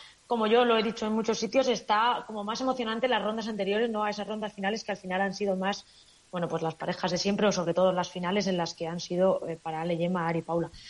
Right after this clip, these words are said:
Eh, entonces sí que se prestan las rondas anteriores más emocionantes y más igualadas porque creo que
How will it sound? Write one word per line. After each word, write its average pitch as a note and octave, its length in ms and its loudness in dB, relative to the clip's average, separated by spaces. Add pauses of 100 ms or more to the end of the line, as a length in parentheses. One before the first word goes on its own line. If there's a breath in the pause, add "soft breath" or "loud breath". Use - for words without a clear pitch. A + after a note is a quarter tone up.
(200 loud breath)
Eh, A3 220 6
entonces G#3 600 2
sí G#3+ 120 -2
que A3 160 0
se A3 120 -2
prestan G#3+ 380 -2 (220)
las G3+ 180 0
rondas G3+ 220 -4
anteriores A3 260 -2
más G#3 140 -2
emocionantes A3+ 420 -2
y G#3+ 40 -6
más G3+ 140 -2
igualadas A3 360 2
porque F#3 280 -6
creo G3+ 260 -2
que F3 240 -2